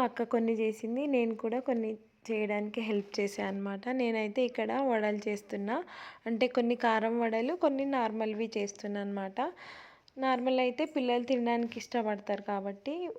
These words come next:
వాళ్ళ కోసం స్పెషల్గా చేస్తున్నా. To be frank, నేను ఇంట్లో చేసిన వడల కంటే అమ్మవారికి ప్రసాదంగా పెట్-, పెడదామని చేసిన వడలే చాలా మంచిగా వచ్చాయన్నమాట. అంటే ఏ చిన్న వడ కూడా షేప్ అవుట్ అవ్వకుండా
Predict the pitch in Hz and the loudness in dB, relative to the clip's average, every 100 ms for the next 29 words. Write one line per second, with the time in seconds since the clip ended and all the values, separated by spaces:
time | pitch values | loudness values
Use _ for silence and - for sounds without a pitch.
0 | - 220 226 220 220 247 269 269 - - | -2 0 0 -2 -4 -4 -6 -8 -14 -8
1 | - 233 247 226 226 226 233 214 - 208 | -4 -2 0 2 0 0 0 0 -4 -4
2 | 202 226 370 - - 254 233 262 262 254 | -2 -2 -4 -8 -10 -6 -2 -2 -2 -2
3 | 233 247 311 - - - - _ - 254 | -2 -2 -6 -12 -20 -20 -20 _ -4 0
4 | 262 240 277 262 269 262 277 262 247 240 | 0 0 2 2 2 0 0 2 2 2
5 | 247 247 247 240 294 254 240 233 240 233 | 0 0 -2 0 0 2 2 2 2 0
6 | 254 247 233 233 233 233 233 240 - 220 | -4 -2 -4 0 0 0 0 -2 -4 -6
7 | - _ _ _ - 226 220 240 240 240 | -8 _ _ _ -6 -2 0 0 2 0
8 | 233 226 220 - 233 226 220 220 233 254 | 0 -2 -2 -4 -2 0 0 0 -2 -2
9 | - 233 220 233 269 - - 226 220 - | -2 -2 0 -2 -4 -10 -8 -6 -4 0
10 | 247 233 220 214 202 202 196 262 - - | 0 0 -2 0 0 -2 -2 -4 -6 -14
11 | - - - 240 233 294 403 - - - | -20 -14 -4 -2 0 0 -2 -10 -20 -20
12 | _ _ _ 247 254 247 - 240 254 254 | _ _ _ 0 0 0 -6 -2 2 4
13 | 240 233 240 247 240 294 302 - 240 240 | 4 2 2 0 0 -2 -2 0 0 2
14 | 233 233 233 226 226 226 226 | 0 0 -2 -2 -4 -4 -2